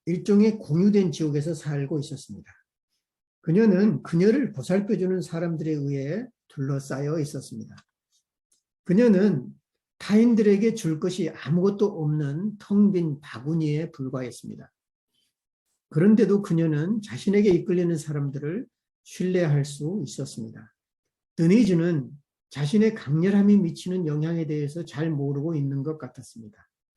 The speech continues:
그녀는 자신이 나쁜 인상을 준다고 확신하고 있었습니다.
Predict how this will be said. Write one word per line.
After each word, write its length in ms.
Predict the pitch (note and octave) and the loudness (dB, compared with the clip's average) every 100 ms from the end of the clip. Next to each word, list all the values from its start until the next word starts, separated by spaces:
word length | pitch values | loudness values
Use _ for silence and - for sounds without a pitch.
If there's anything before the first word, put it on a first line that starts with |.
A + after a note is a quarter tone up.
| _ _ _ | _ _ _
그녀는 500 | D#3 D#3 D3 F#3 D#4 - _ _ _ _ _ - | -4 -2 -2 -4 -6 -12 _ _ _ _ _ -8
자신이 420 | C#3+ C#3+ F#3 D3+ | -4 -2 0 -2
나쁜 380 | B2+ C3+ G#3+ G3+ | -4 -4 2 2
인상을 360 | F3+ F3+ F3+ | 2 0 -2
준다고 720 | D3 D#3 D3 C#3 D3 A3 - _ _ _ | -2 -2 -2 -4 -6 -8 -10 _ _ _
확신하고 640 | - - - F3 D3 C3+ D3+ | -20 -20 -8 -4 -4 -2 -6
있었습니다. 560 | D3+ D3 B2 A2 - | -4 -8 -10 -14 -16